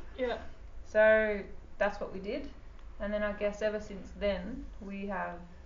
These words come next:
Speaker 2: grown and grown and grown. Um, we were supplying, no, we were producing in Bali up until twenty sixteen. And then we placed a very large order, which was a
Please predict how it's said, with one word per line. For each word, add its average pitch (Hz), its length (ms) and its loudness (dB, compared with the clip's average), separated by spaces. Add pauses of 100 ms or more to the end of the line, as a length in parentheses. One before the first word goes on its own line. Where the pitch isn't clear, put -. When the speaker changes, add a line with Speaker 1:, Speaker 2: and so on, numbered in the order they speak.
(680)
Speaker 2:
grown 202 320 4
and 190 120 -6
grown 185 220 2
and 180 100 -4
grown. 190 460 -2 (200)
Um, 185 460 -4 (1500)
we 226 100 -2
were 233 120 2
supplying, 233 840 0
no, 214 160 2
we 202 100 0
were 208 420 2
producing 240 460 -4
in 208 120 -4
Bali 196 340 0 (340)
up 196 140 -4
until 196 560 -4 (480)
twenty 208 440 -2
sixteen. 214 640 -8 (580)
And 202 100 -4
then 202 180 0
we 196 340 -4 (280)
placed 202 380 0
a 185 120 -6 (240)
very 196 300 2
large 196 540 0
order, 208 360 0 (100)
which 185 180 -10
was 190 160 -8
a 190 60 -8